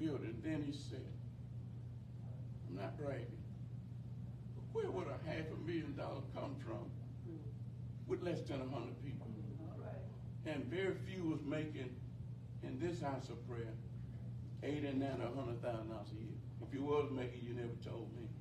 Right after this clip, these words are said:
Right. Glory. Now you wanna get rich quick and you want everybody to know. Glory. So, I'm not being ugly. And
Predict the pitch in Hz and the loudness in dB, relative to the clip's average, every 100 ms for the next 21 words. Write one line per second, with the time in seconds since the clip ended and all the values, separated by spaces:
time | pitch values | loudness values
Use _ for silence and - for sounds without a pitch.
0 | - - - - 190 147 - - - 135 | -6 -4 -2 0 2 2 0 0 0 0
1 | - - - - - - - - - - | -2 -4 -4 -4 -4 -4 -4 -4 -4 -2
2 | - - 113 - - - - - - - | -2 0 0 0 -2 -2 -2 -4 -4 -4
3 | - - - - - - - - - - | -4 -4 -4 -4 -4 -4 -4 -4 -4 -4
4 | - - - - - 120 123 127 120 110 | -4 -4 -4 -4 -2 -2 0 2 2 2
5 | 127 - 131 123 - 160 120 - 110 117 | 2 2 2 0 2 2 2 0 -2 -2
6 | 127 123 135 123 120 107 107 107 98 - | 0 2 2 2 2 2 0 -2 -2 -4
7 | - - - - 156 - - 120 117 - | -4 -4 -4 -2 -2 -2 -2 -2 -2 -2
8 | - - 117 113 110 - - - - - | -2 -4 -2 -2 -2 -4 -4 -4 -4 -4
9 | - - - - - - - - - - | -4 -4 -4 -6 -6 -6 -4 -4 -4 -4
10 | - - - - - - - 117 - 185 | -4 -4 -4 -4 -4 -4 -2 0 2 2
11 | - 120 117 131 123 139 127 113 - - | 2 0 0 0 0 0 2 0 -2 -4
12 | - - - - - - - - - - | -4 -4 -4 -4 -4 -4 -4 -4 -6 -4
13 | 190 190 - - - - - - - - | -2 -2 -4 -4 -4 -4 -4 -4 -4 -4
14 | - - - - - - - - - | -4 -4 -4 -2 -4 -4 -4 -2 -2